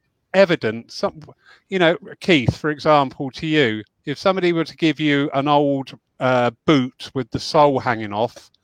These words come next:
that could be the greatest bit of evidence you've ever had. But to anybody else, it's like, "Oh, well, that, that wasn't very evidential." But to that one person, it could be the best thing ever. So, you know,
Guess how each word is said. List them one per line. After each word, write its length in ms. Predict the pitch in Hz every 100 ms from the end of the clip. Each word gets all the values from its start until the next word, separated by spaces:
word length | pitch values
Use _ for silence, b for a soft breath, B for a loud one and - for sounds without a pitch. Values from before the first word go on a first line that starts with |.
| _ _ _
that 140 | - 220
could 120 | 202
be 120 | 214
the 100 | 185
greatest 480 | - 185 180 180 -
bit 140 | 175
of 100 | 147
evidence 560 | 170 170 151 120 127 -
you've 120 | 143
ever 200 | 147 143
had. 380 | 135 165 117 - _ _ _ _ _ _ _ - 147 _
But 160 | 165 -
to 100 | 185
anybody 380 | 196 185 185 165
else, 640 | 156 110 135 - - -
it's 200 | 165 -
like, 280 | 156 143 151
"Oh, 240 | 151 110 - _ _ _ _ _
well, 260 | 113 95 85
that, 100 | 123 -
that 180 | 107 139
wasn't 400 | 165 101 113 101
very 260 | 110 101
evidential." 640 | 101 98 98 110 113 - 135
But 160 | 165
to 100 | -
that 200 | 160 -
one 240 | 165 190 196
person, 600 | 202 202 180 - 98 160 _ _ _ _ _ _ _ -
it 100 | 151
could 140 | -
be 140 | 143 151
the 160 | 143 -
best 360 | 170 143 -
thing 320 | - 156 143 156
ever. 400 | 160 165 98 - _ _ _ _ _ _
So, 240 | - 156
you 240 | 156 156 185
know, 160 | 170